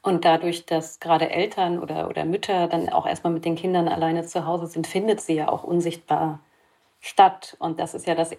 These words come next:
Erste, wo eben nicht mehr in Resonanz getreten werden kann, weil es vollkommen private, unsichtbar gemachte Tätigkeiten sind. Und ich finde,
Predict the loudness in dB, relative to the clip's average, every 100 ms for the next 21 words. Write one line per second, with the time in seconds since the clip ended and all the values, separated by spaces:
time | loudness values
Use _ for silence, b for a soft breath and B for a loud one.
0 | -16 -20 _ 2 2 2 -6 -2 -2 0
1 | 2 2 0 -2 -2 0 0 2 2 0
2 | -2 -8 -20 _ _ _ -6 -6 0 0
3 | 2 0 2 0 -2 -4 -2 0 0 -2
4 | -4 -6 -2 0 0 0 0 -2 -4 2
5 | 4 2 0 -2 -2 -6 b b b _
6 | 0 2 2 0 2 4 4 0 -2 -4
7 | -12 -10 -8 -10 -16 -4 -2 -2 -6 -8
8 | -10 -6 -8 -6 -8 -8 B B B B
9 | B B _ 0 0 2 4 4 2